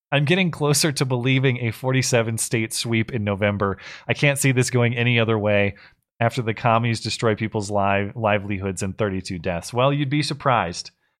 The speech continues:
I have no idea what to expect on, um, I have no idea what to expect on election night. The only thing I know I, uh, don't have to expect is clean and easy and, and believable election results. That's the one thing you're not gonna get on November third.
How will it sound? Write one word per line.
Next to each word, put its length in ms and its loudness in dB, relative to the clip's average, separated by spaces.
I 120 4
have 160 0
no 180 4
idea 240 4
what 160 0
to 80 -2
expect 460 -2
on, 300 0
um, 320 0
I 60 2
have 80 2
no 100 -2
idea 220 2
what 140 0
to 80 0
expect 340 0
on 60 2
election 360 0
night. 180 2
The 120 -2
only 160 2
thing 140 0
I 80 2
know 180 2
I, 260 0
uh, 300 -2
don't 220 0
have 200 2
to 120 -2
expect 460 -2
is 240 -2
clean 540 0
and 300 0
easy 420 2
and, 320 -2
and 320 -2
believable 720 0
election 400 -2
results. 420 -10
That's 200 -2
the 100 -6
one 180 -2
thing 140 -4
you're 100 -4
not 340 0
gonna 200 -4
get 280 -12
on 100 0
November 460 -2
third. 340 -10